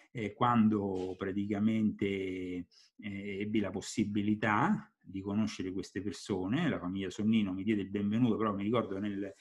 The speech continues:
e, eh, la famiglia Sonnino però erano, non erano, questi erano personaggi di un certo livello, cioè questi erano personaggi che ogni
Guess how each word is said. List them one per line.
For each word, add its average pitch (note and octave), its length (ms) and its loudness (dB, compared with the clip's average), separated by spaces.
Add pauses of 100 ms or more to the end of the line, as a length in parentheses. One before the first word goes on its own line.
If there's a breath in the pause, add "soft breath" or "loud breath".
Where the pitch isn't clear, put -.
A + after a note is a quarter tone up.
(300 soft breath)
e, - 320 0
eh, A3+ 380 -12
la A2 100 -4
famiglia - 220 -2
Sonnino E3 320 2
però C3 120 2
erano, G#2 200 2
non G#2+ 100 0
erano, D3+ 300 0
questi G#3+ 220 -2
erano G2 160 0
personaggi G2+ 480 -4
di - 60 -16
un - 40 -20
certo G2 340 -10
livello, E2+ 400 -14
cioè - 240 -12 (180)
questi D#3+ 300 0
erano G#2+ 140 0
personaggi C3 520 -2
che F#2+ 160 -8 (480)
ogni C#3+ 760 4